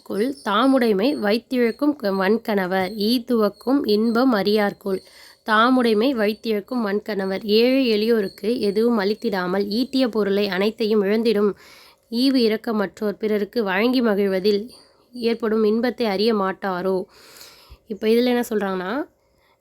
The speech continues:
எ-, யாருக்குமே, ஏழையா இருக்கவங்களுக்கு, எளியவரா இருக்கவங்களுக்கும் எந்த வித பொருளையுமே அளித்திடாம, ஈட்டிய பொருள் அனைத்தையுமே இழந்திடும் ஈவு இரக்கமற்றோர் பிறருக்கு வழங்கி மகிழ்வதில் இன்பத்தை காண மாட்டாரோ அப்படின்னு சொல்லிட்டு கொஷின் கேட்குற மாதிரி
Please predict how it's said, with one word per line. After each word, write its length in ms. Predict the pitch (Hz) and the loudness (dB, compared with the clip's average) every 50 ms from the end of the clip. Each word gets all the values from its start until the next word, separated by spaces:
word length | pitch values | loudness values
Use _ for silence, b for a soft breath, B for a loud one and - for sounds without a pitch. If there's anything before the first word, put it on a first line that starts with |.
| _ - | _ -6
எ-, 260 | 262 220 220 214 214 233 | -2 0 0 0 0 0
யாருக்குமே, 760 | 208 208 202 208 226 233 - 214 247 254 214 208 196 196 208 | -2 0 0 0 0 -2 -2 -2 0 0 0 0 0 -2 0
ஏழையா 240 | 208 208 214 220 226 226 | 0 0 0 0 -2 -4
இருக்கவங்களுக்கு, 360 | 226 - 226 220 220 208 - | -4 -4 -4 -4 -4 -4 -2
எளியவரா 420 | 233 220 214 220 214 214 208 214 220 | -2 0 0 2 2 0 0 -2 -2
இருக்கவங்களுக்கும் 720 | 226 220 - 220 208 208 208 190 - 226 240 294 339 381 | -4 -4 -4 -4 -4 -4 -4 -4 -4 -2 0 0 0 0
எந்த 340 | - 214 202 208 220 240 233 | -2 0 0 2 2 2 2
வித 300 | 233 233 220 208 208 196 - | 2 2 2 0 -2 -2 -2
பொருளையுமே 580 | 214 214 220 226 220 220 214 214 233 302 349 349 269 B B B B | -2 -2 0 0 2 2 2 2 2 0 -2 -4 -8 B B B B
அளித்திடாம, 640 | - 196 220 233 233 254 214 214 196 196 202 208 196 | -2 -2 -2 -2 -2 -2 -4 -2 -2 -2 -2 -2 -2
ஈட்டிய 340 | 202 202 233 226 - 247 247 | -2 -4 -4 -2 -2 -2 -2
பொருள் 220 | 233 233 220 214 | -2 0 0 0
அனைத்தையுமே 640 | 190 185 196 214 233 - 240 226 226 254 302 320 - | 0 2 0 0 0 0 0 0 0 0 0 0 -2
இழந்திடும் 540 | - 208 208 220 240 233 240 247 269 277 - | -2 -2 -2 0 0 0 0 0 0 -2 -2
ஈவு 300 | - 214 233 262 240 247 | -2 -2 -2 0 0 2
இரக்கமற்றோர் 880 | 226 202 190 190 - 214 202 190 175 170 - - 185 175 190 254 302 b b b b b b b b b b b b b b b b b | 2 0 0 -2 -4 -4 -4 -4 -4 -6 -10 -10 -6 -4 -4 -4 -6 b b b b b b b b b b b b b b b b b
பிறருக்கு 440 | - 262 269 294 302 285 285 - 285 | -2 2 4 4 4 2 2 0 0
வழங்கி 360 | 247 240 233 240 277 302 302 | 2 4 4 4 4 2 2
மகிழ்வதில் 500 | 269 254 240 233 240 233 226 220 220 233 | 2 2 0 0 0 0 0 0 0 0
இன்பத்தை 460 | 285 330 294 254 247 240 262 240 277 - | 0 0 0 0 0 -2 -2 -2 -4 -4
காண 260 | 233 220 214 226 233 | -2 0 0 0 0
மாட்டாரோ 580 | 226 214 208 202 214 208 202 202 220 240 226 | 0 -2 -2 -2 -2 -2 0 0 0 0 0
அப்படின்னு 160 | 190 196 214 220 | 0 -2 -2 -2
சொல்லிட்டு 400 | - 214 196 202 196 269 349 339 | -2 -4 -4 -4 -2 -4 -4 -2
கொஷின் 260 | - 240 - 254 247 - | -4 -4 -4 -4 -4 -4
கேட்குற 240 | 226 208 - 190 185 | -6 -6 -6 -6 -6
மாதிரி 300 | 180 185 190 214 220 - | -4 -4 -4 -4 -6 -6